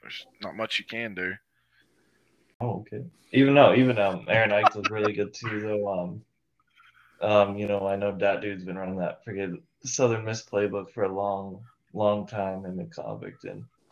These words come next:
Speaker 2: um, you know, it's an air raid. They're gonna pass it a lot, and, uh, it's gonna be on Aaron Ike, and, you know, he's really, um,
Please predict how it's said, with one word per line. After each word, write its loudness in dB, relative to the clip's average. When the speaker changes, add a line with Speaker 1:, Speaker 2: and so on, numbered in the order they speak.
Speaker 2:
um, 2
you -8
know, -2
it's -6
an -8
air -4
raid. -2
They're -4
gonna -4
pass -6
it -8
a -6
lot, -2
and, -18
uh, -6
it's -12
gonna -2
be -6
on 2
Aaron 0
Ike, -2
and, -6
you -2
know, -4
he's -10
really, -4
um, -6